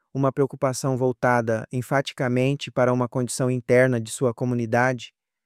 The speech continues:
busca refutar as imagens que empobreceram as experiências de seu povo, para dar lugar a um outro campo de representação que, nas palavras de Daniel Munduruku,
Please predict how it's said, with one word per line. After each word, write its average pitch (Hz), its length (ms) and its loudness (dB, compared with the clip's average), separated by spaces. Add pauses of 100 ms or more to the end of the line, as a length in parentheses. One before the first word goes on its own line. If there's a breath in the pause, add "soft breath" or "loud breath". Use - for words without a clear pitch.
(240)
busca 151 340 2
refutar 139 760 0 (340)
as 127 180 0
imagens 135 600 2
que 147 120 -4
empobreceram 143 880 2
as 123 120 0
experiências 135 800 0
de 120 100 -6
seu 131 220 2
povo, 113 500 0 (520)
para 123 200 4
dar 123 220 6
lugar 123 420 4
a 127 80 4
um 127 140 2
outro 156 340 4
campo 139 380 -2
de 123 100 -4
representação 127 1000 0 (460)
que, 139 100 -2
nas 131 200 0
palavras 123 600 4
de 113 100 -6
Daniel 123 500 4
Munduruku, 123 760 2